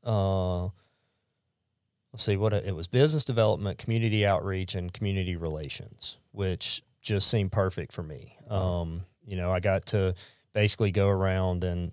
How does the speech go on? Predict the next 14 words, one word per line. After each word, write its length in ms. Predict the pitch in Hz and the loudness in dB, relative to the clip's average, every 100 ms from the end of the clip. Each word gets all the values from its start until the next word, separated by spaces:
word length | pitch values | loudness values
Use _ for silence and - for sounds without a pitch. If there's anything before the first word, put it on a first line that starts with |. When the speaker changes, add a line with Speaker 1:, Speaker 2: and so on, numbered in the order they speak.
| - | -6
Speaker 1:
and 180 | 90 | -8
help 260 | 85 95 95 | -2 0 -2
people 540 | - 98 92 90 85 | -4 -4 -2 -2 -4
and 420 | - 90 87 85 82 | -4 -4 -4 -4 -4
spread 320 | - 101 95 | -2 -2 0
the 80 | 95 | -2
word 360 | 90 90 90 | -2 -2 -2
that 140 | 90 - | -4 -6
there 180 | 90 | -4
is 180 | 95 90 | -2 -2
help 480 | 95 95 87 87 82 | -2 0 0 -2 -4
and, 380 | 90 82 82 80 | -6 -6 -8 -10
and 260 | 92 87 | -10 -8
to 460 | 85 95 90 85 85 | -6 -4 -4 -4 -8